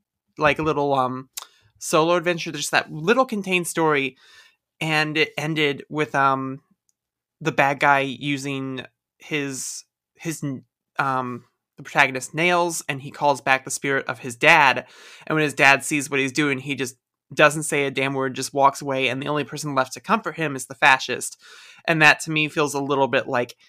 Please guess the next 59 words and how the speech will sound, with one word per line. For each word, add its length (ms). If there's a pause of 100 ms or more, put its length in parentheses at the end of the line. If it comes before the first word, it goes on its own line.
(160)
"Hey, 480
if 200
you're 100
gonna 180
take 260
this 240
really 240
hard 300
stand 300
on 140
this 180
side, 460
you're 160
just 160
gonna 180
leave 300
these 200
people 440
in 60
the 80
middle 300
with 140
no 160
one 140
else 240
but 160
the 120
other 200
guy." 460 (800)
So 640 (440)
that's, 540 (380)
now 220
that 120
you're 100
talking 280
about 200
that, 180
that's 200
starting 220
to, 140 (120)
to 80
click 300
through 140
a 100
little 160
bit 160
more, 180
'cause 120
that 100
was 120
the 100
first 340
issue 300
that 120
really 200
stood 480
out 240
to 100
me, 320